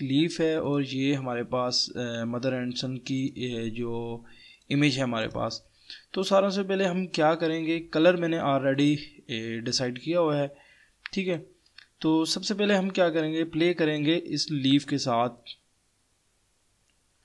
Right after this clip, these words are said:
तो सारों से पहले हम अपना जो लीफ है यहाँ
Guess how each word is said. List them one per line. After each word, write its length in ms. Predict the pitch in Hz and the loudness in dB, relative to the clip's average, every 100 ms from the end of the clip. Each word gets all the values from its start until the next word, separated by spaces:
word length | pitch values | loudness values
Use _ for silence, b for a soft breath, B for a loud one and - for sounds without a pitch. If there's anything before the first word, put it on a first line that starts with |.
| _ _ _ _ - | _ _ _ _ -12
तो 80 | 143 | -6
सारों 300 | 147 151 165 | 2 4 4
से 120 | 170 | 0
पहले 220 | 165 160 | 2 2
हम 320 | 160 143 143 131 | 2 0 -4 -4
अपना 220 | 135 127 | -4 -4
जो 240 | 123 135 | -4 -4
लीफ 400 | 123 131 165 160 | -2 0 0 0
है 380 | 151 143 147 - | 0 2 0 -4
यहाँ 600 | 113 117 120 123 123 120 | -6 -6 -6 -6 -6 -8